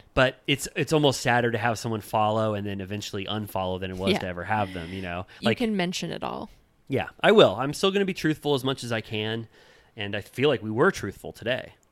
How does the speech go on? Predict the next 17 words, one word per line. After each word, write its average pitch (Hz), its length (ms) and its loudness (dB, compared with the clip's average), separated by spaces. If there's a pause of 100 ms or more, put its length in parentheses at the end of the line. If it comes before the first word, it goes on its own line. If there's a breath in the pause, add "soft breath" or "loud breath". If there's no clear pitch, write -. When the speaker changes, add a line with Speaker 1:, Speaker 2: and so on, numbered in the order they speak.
Speaker 2:
Yeah. 165 160 -2 (340)
I 190 80 -4
can't 196 200 -2
wait 196 140 0
for 185 120 0
our 175 340 0 (420)
crab 185 320 0
boil. - 340 -4 (920)
Speaker 1:
That, 117 340 2 (640)
that 135 320 10
interview 90 580 -8 (280 loud breath)
Speaker 2:
<laughs> - 280 -12
Speaker 1:
where 117 160 4
we 131 240 4
recreate 127 720 0
her 120 240 0
crab 120 680 -2